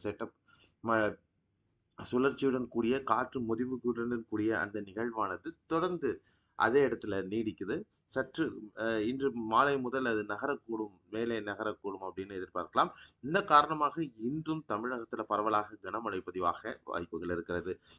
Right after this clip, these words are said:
ராயலசீமா, ஆந்திரா மற்றும் கர்நாடகா மற்றும் கேரள பகுதிகளிலும் பரவலாக கனமழை பதிவாக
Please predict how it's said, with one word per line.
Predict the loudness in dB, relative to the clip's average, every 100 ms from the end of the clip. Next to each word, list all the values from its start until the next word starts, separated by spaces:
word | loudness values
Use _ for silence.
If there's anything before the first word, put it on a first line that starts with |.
| _
ராயலசீமா, | 4 4 4 0 -4 -2 0
ஆந்திரா | 4 2 2 -2 -2
மற்றும் | -4 -6 -6 -4
கர்நாடகா | -2 0 -2 -2 -6
மற்றும் | -8 -10 -10 -6
கேரள | -4 -4
பகுதிகளிலும் | -4 -6 -8 -8 -4 -4 -6 _ _ _
பரவலாக | 6 8 8 4 2
கனமழை | -2 -2 -2 -4 -6
பதிவாக | -6 -2 -2 -2 -6